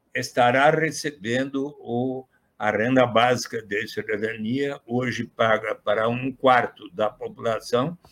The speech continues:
é, trezentos mumbucas ou reais por mês. Ainda não sei qual vai ser o valor,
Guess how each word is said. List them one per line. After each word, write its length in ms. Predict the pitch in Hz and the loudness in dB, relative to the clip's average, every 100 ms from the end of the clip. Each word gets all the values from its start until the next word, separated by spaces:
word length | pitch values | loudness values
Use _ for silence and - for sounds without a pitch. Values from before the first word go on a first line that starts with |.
| _ _ _ _ | _ _ _ _
é, 240 | - 107 - | -4 -4 -4
trezentos 920 | - 110 104 95 117 120 - - - _ _ _ _ _ 98 | -2 0 0 2 2 2 -8 -16 -20 _ _ _ _ _ -6
mumbucas 760 | 101 107 120 139 - 113 92 | -4 0 2 2 0 -6 -2
ou 120 | 101 | 0
reais 360 | 104 110 113 110 | 2 4 2 0
por 140 | 135 117 | 0 2
mês. 340 | 123 147 120 | 4 2 4
Ainda 320 | 120 127 123 | 2 4 4
não 220 | 123 143 | 2 0
sei 260 | - 131 139 | -4 -2 -2
qual 320 | - 127 123 | 4 4 6
vai 180 | 139 123 | 2 -4
ser 260 | - 123 117 | -4 -2 0
o 140 | 113 | 0
valor, 520 | 110 101 110 113 123 | 0 -2 0 -2 -2